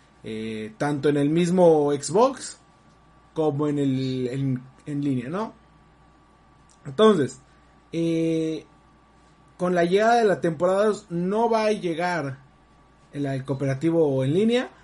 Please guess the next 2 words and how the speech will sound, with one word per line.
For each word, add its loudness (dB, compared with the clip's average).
pero, 4
pero, -4